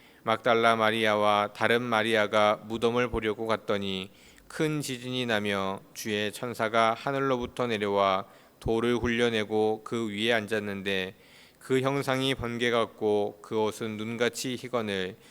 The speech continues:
지키던 자들이 그를 무서워하여 떨며 죽은 사람과 같이 되었더라. 천사가 여자들에게 말하여 이르되, "너희는 무서워하지 말라. 십자가에 못 박히신 예수를 너희가 찾는 줄을 내가 아노라.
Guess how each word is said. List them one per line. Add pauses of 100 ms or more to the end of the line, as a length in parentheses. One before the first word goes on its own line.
(240)
지키던
자들이
그를
무서워하여
떨며
죽은
사람과
같이
되었더라. (520)
천사가
여자들에게
말하여
이르되, (220)
"너희는
무서워하지
말라. (340)
십자가에
못
박히신
예수를
너희가
찾는
줄을
내가
아노라.